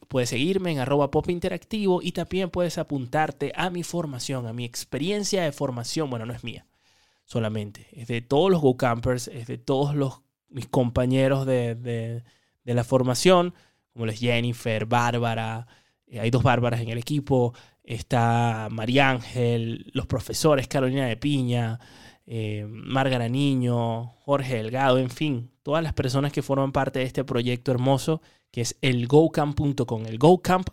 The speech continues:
punto com, para que también te inspires. Es un proyecto bien cool y además con un enfoque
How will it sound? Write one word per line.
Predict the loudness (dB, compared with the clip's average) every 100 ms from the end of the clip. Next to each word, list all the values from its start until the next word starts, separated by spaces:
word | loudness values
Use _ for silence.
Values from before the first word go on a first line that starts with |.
| _
punto | -2 -2 -2 -8 -8
com, | -2 -2 -2 -14 _ _
para | -12 -10
que | -8 -8 -10 -14 _ _ -20 _
también | -4 0 2 2 0 -4 -10 _ -8
te | -4
inspires. | -4 -6 -6 -4 -4 -6
Es | -6
un | -2
proyecto | 0 -2 0 -2 -2 _ _ _ _
bien | 0 2 2
cool | 2 2 0
y | -4
además | -4 -4 -4 -6 -20 _ _ _ 2
con | 2
un | 2
enfoque | 0 -2 0 -4